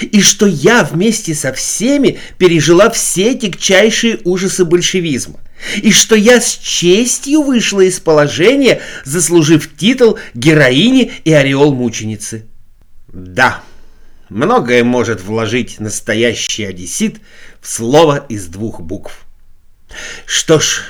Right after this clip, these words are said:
тяжело вам было там?" "Мне? Если бы я начала рассказывать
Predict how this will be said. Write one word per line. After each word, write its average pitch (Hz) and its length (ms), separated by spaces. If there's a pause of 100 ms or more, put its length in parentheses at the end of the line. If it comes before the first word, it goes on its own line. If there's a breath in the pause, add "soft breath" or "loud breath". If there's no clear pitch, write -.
(140)
тяжело 135 420
вам 143 380
было 123 240
там?" 208 420 (880)
"Мне? 101 680 (1000 soft breath)
Если 165 460
бы 170 160
я 190 240
начала 165 400
рассказывать 180 800